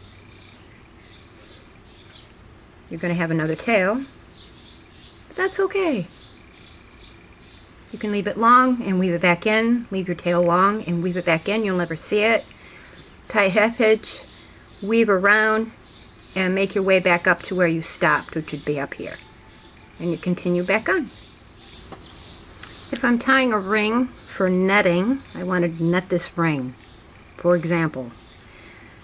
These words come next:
I'd bring my beads down to the tail end.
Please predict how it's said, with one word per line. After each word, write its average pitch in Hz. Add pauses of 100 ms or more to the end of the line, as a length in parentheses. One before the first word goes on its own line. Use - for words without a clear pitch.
(480)
I'd 214
bring 220
my 226
beads 226
down 208 (300)
to 185
the 175
tail 190
end. 220